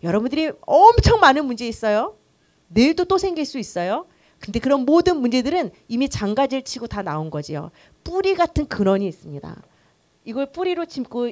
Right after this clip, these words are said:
나무를 친다면요, 여기에 여러분들의 문제들이 많은 거예요. 근데 이 문제가 나오-, 양상될 수밖에 없는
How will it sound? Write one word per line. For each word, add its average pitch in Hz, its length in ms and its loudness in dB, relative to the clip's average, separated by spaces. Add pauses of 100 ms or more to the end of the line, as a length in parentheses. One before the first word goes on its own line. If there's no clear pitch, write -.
(140)
나무를 175 380 -10
친다면요, 220 680 -4 (240)
여기에 285 320 4
여러분들의 339 460 4
문제들이 349 480 -8
많은 427 500 -8
거예요. 349 480 -2 (260)
근데 - 160 -14
이 311 140 -6
문제가 311 560 -2
나오-, 226 320 -6
양상될 294 480 -8
수밖에 277 340 -8
없는 262 260 -8